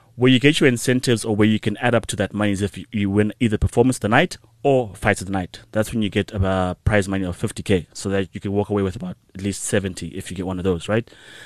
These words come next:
So now base K is twenty K, right?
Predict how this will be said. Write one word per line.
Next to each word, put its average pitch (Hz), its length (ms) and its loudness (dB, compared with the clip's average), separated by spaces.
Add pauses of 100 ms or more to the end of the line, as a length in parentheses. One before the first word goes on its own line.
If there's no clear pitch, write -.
(340)
So - 140 -2
now 147 120 6
base 156 300 4
K 170 180 4
is 123 160 0
twenty 147 400 2
K, 87 300 -2
right? 131 320 4